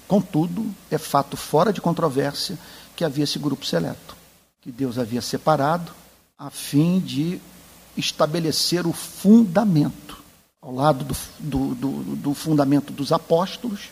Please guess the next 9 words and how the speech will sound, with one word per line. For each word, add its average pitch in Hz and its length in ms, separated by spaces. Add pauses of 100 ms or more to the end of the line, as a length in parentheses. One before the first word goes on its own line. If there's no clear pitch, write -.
(400)
fundamento 156 920 (600)
da 139 160
igreja, 143 440
do 139 140
Novo 135 240
Testamento. - 640 (520)
Tem 160 120
pra 156 200
mim 147 260